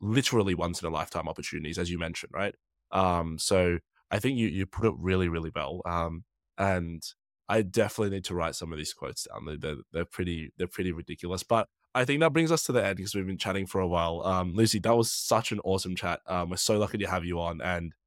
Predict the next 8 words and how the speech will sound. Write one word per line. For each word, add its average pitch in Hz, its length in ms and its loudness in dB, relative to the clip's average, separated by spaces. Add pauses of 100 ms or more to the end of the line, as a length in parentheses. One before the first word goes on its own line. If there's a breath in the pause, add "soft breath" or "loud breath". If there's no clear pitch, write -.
(240)
yeah, 98 140 4
I 110 40 2
think 123 120 4
you've 135 180 2 (260 loud breath)
given 143 240 6
us, - 380 2 (200)
myself 117 480 2
included, 107 460 0